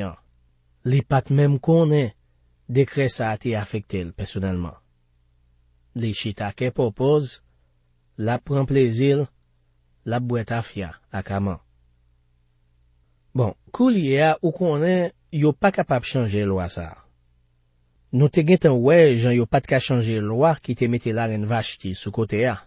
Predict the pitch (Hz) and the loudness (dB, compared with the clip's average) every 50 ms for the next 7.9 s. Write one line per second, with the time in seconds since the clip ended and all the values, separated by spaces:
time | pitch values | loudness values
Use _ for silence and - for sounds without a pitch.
0 | _ _ _ _ _ _ _ _ _ _ _ - 131 156 180 185 185 160 147 135 | _ _ _ _ _ _ _ _ _ _ _ 2 4 4 6 6 4 4 4 4
1 | 135 131 123 117 113 120 - - 147 139 131 117 110 104 113 139 - - 139 123 | 4 4 4 2 0 -2 -2 -2 0 0 0 0 0 0 -2 -2 -4 -4 -4 -4
2 | 123 123 131 127 120 - 131 117 113 - - 107 - - 127 131 160 165 104 80 | 0 0 0 0 2 0 -2 -2 -2 -4 -4 -6 -4 -2 0 2 2 2 0 -2
3 | - _ _ _ _ _ _ _ _ _ _ _ _ _ _ _ _ _ _ _ | -8 _ _ _ _ _ _ _ _ _ _ _ _ _ _ _ _ _ _ _
4 | - - 110 101 - - 143 143 139 139 139 139 139 135 - _ _ _ _ - | -4 -4 -4 -4 -2 0 2 4 4 4 4 4 2 0 -2 _ _ _ _ -6
5 | 131 123 120 123 127 127 139 156 180 202 190 - - 110 107 107 117 135 147 156 | -4 -2 0 2 2 2 2 2 2 0 0 -2 -4 -4 -2 0 0 0 0 -2
6 | - - _ _ _ _ _ - - 117 120 120 120 123 131 131 - - 120 110 | -4 -8 _ _ _ _ _ -6 -4 -2 -2 0 0 0 0 -2 -2 -4 -4 -4
7 | - 127 120 120 127 127 127 123 123 113 - - 131 123 131 135 139 135 | -2 -4 -2 -2 0 0 0 0 0 -2 -2 -4 -2 0 0 2 2 0